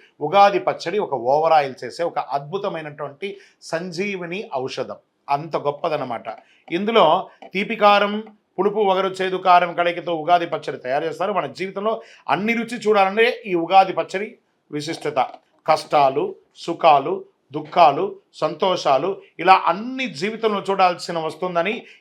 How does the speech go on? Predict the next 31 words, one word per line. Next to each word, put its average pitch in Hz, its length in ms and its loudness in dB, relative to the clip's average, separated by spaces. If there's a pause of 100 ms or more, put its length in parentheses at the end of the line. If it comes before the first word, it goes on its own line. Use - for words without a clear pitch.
ఈ 151 60 -8
పచ్చడి 170 380 2
ద్వారా 170 300 4
మనం 165 240 -2
సంస్కృతి 202 800 -6
మనకు 151 280 -4
తెలియజేసే 151 720 -8 (220)
ఒక - 120 -4
మహత్తరమైనటువంటి 165 1300 -4
ఒక 156 160 -8
విషయం 123 340 -12
అనమాట 113 260 -14
ఇది. 110 200 -14 (420)
ఈ 165 80 2
పచ్చడిలో 220 500 4
కలిసే 180 360 0
వేప 185 280 0
పువ్వు 180 280 -2
చేదుకి 160 540 -8
గుర్తుగా, 151 420 0 (420)
మామిడి 208 300 6
ముక్కలు 180 300 -4
పులుపుకి 160 460 -10
గుర్తుగా, 180 440 2 (260)
అరటిపండ్లు 190 460 0
తీపికి 180 360 -10
గుర్తుగా 175 520 -4 (180)
ఇందులో 160 260 -6
జత 151 220 -4
చేస్తూ 151 320 -4
ఉంటారు. 117 280 -8